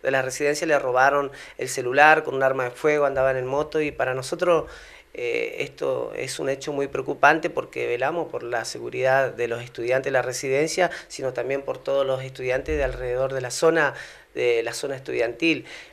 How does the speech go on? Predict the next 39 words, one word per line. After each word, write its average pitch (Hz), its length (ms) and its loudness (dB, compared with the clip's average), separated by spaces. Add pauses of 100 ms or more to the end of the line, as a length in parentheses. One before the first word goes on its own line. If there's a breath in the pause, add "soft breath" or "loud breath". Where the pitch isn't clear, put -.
Pero 139 140 -2
bueno, 185 240 6
es 135 180 4
un 175 200 4
hecho 175 320 2
que - 80 -4
está 156 240 -2
pasando 170 840 4 (480 loud breath)
en, 113 520 -6 (240)
en 117 260 -10
todo 147 220 2
Sáenz 156 220 -8
Peña. 170 760 4
Yo 151 400 4
como 139 220 -2
vecino, 175 920 4 (180)
eh, 127 220 -2
nací 131 400 2
acá, 175 340 8
me 165 180 2
crié 151 260 6
acá, 180 420 6 (520 loud breath)
y - 100 -10
yo 147 160 0
creo 156 180 0
que 147 100 -2
Sáenz 127 220 -2
Peña 160 720 4 (100)
es 135 420 -2 (380 loud breath)
la 120 460 2
ciudad 139 560 6 (220 loud breath)
más 139 120 0
insegura 156 540 4
de 131 100 6
la 127 140 2
provincia 131 500 0
hoy 123 160 2
en 120 100 0
día. 120 240 0